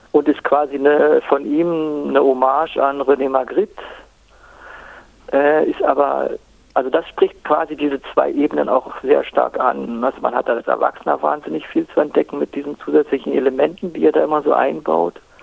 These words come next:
Und gerade wenn man, äh, surrealistische Bilder mag und kennt und Magrittes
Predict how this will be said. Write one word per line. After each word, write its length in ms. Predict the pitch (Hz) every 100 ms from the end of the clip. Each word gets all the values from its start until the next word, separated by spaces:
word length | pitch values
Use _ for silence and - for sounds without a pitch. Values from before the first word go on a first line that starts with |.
| - - - - _ _ _ _ _
Und 200 | 135 127
gerade 280 | - 135 131
wenn 100 | 135
man, 340 | 139 131 131 127
äh, 180 | 131 123
surrealistische 720 | 135 131 127 135 - 127 -
Bilder 320 | 123 127 123
mag 320 | 120 127 131
und 140 | 135 131
kennt 320 | - 139 147
und 100 | 127
Magrittes 400 | 127 - 143